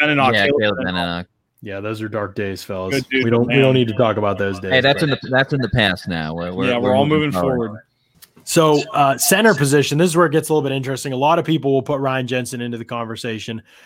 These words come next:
Speaker 3: I like Ryan Jensen. I think he's a good player for sure. I'd love for this team to keep him long term, but the reality is that there are, you know, I think there's enough plays where Ryan Jensen leaves something to be desired that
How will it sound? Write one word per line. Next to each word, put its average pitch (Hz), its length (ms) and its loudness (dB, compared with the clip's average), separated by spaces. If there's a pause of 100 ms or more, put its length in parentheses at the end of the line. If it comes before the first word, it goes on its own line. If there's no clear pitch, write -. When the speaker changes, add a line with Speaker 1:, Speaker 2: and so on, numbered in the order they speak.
(260)
Speaker 3:
I 185 120 4
like 170 260 4
Ryan 143 200 4
Jensen. 147 380 0
I 135 100 0
think 135 160 -2
he's 131 200 -4
a - 20 -6
good 135 220 -2
player 143 360 0
for 123 140 -8
sure. 131 400 -4
I'd 117 140 -6
love 123 240 -2
for 127 80 -6
this 123 180 -6
team 127 240 -4
to 113 80 -6
keep 131 240 -4
him 123 140 -4
long 123 240 -2
term, 123 340 -4
but 113 260 -2 (720)
the 170 140 4
reality 196 640 6
is 151 220 0
that 135 260 -4
there 143 260 -2
are, 143 400 -2 (300)
you 135 140 -6
know, 120 180 -8 (480)
I 147 180 -2
think 143 360 -4
there's 135 240 0
enough 143 300 0
plays 156 340 2
where 131 80 0
Ryan 139 260 2
Jensen 127 500 -2 (400)
leaves 170 280 4
something 160 240 2
to 151 80 2
be 139 100 2
desired 139 680 0
that 131 260 0